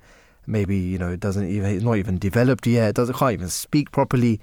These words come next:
uh, can't even read or write properly. And we, what's the point of telling, telling the child good manners, teaching them how to eat, te-, teaching them how to actually change their clothes, or teaching them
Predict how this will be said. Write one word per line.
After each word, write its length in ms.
uh, 240
can't 200
even 300
read 320
or 120
write 300
properly. 440
And 300
we, 200
what's 200
the 80
point 180
of 100
telling, 600
telling 220
the 100
child 320
good 160
manners, 360
teaching 340
them 160
how 160
to 280
eat, 220
te-, 220
teaching 400
them 140
how 140
to 160
actually 340
change 280
their 160
clothes, 460
or 40
teaching 340
them 180